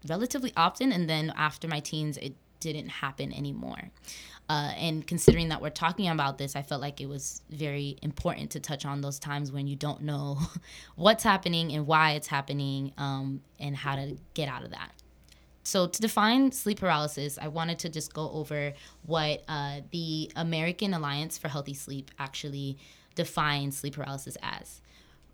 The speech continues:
Uh, recurrent isolated sleep paralysis is a parasomnia. A parasomnia involves undesired events that come along with sleep.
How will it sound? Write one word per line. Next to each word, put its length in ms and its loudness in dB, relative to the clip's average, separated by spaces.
Uh, 200 0
recurrent 580 0
isolated 560 4
sleep 220 -2
paralysis 600 -2
is 240 -4
a 300 -4
parasomnia. 960 -2
A 80 0
parasomnia 840 2
involves 540 0
undesired 640 2
events 480 -8
that 180 0
come 200 4
along 260 4
with 140 -4
sleep. 260 -10